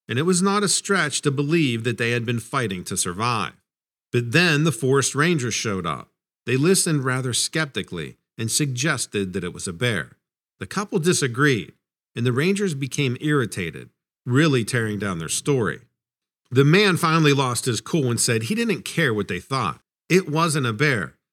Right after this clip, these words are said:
and he was going to go to the local news and report what he had seen. That's when things got ominous. One of the many vehicles that had rolled back in with the search teams was a black S U V.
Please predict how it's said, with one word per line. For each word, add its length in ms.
and 100
he 120
was 120
going 320
to 100
go 220
to 60
the 140
local 340
news 340
and 80
report 480
what 140
he 140
had 140
seen. 380
That's 320
when 120
things 340
got 220
ominous. 720
One 180
of 120
the 60
many 260
vehicles 560
that 100
had 200
rolled 300
back 320
in 140
with 140
the 80
search 400
teams 340
was 140
a 40
black 460
S 160
U 140
V. 380